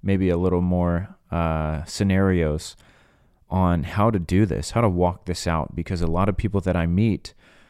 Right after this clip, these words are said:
um, you know, if you talk to them long enough, you can see or hear different levels of offense that people are carrying. And as Christians, we are called to live lives,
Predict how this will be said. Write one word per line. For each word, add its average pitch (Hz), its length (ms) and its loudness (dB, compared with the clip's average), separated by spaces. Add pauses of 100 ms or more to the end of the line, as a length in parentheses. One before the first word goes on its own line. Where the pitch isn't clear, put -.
(420)
um, 80 520 -2 (180)
you 101 120 -2
know, 90 160 0
if - 100 -6
you 110 80 0
talk 117 300 -2
to 110 80 -2
them 95 200 2
long 92 240 0
enough, 82 320 -2
you 98 80 -2
can 87 220 -6
see 98 800 0 (600)
or 95 200 -2
hear 98 640 2 (560)
different 104 400 0
levels 98 380 0
of 80 120 -4
offense - 760 -4 (180)
that 82 420 -4 (360)
people 95 260 -2
are 82 100 -2
carrying. 85 560 -4 (640)
And 90 260 2
as 82 160 -4
Christians, 82 760 -4 (1200)
we 92 180 0
are 110 140 0
called 92 380 -2
to 95 100 -6
live 87 320 0
lives, 87 680 -4